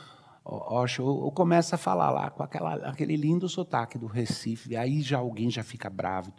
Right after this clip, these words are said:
então não vou imitar. Mas o poema é espetacular, porque o poema conta a história de um homem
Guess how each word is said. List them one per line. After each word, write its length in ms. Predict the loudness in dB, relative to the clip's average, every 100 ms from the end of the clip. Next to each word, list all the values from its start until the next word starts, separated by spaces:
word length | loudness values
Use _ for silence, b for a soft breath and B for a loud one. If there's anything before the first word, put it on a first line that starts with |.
| -10
então 180 | -4 0
não 120 | 4
vou 120 | 6
imitar. 460 | 6 4 -2 -12 -12 B B B -2
Mas 180 | 0
o 60 | 0
poema 360 | -4 0 2 2
é 20 |
espetacular, 880 | 0 -8 -6 -4 -2 -2 -2 -2 -4
porque 160 | -8
o 40 | -8
poema 520 | 2 6 8 6 0 B B B
conta 320 | 2 2 2
a 40 | -2
história 640 | -4 0 4 4 4 -6 b b b b b b b b _ _ _ _
de 140 | 0
um 180 | 2 4
homem 480 | 6 6 6 2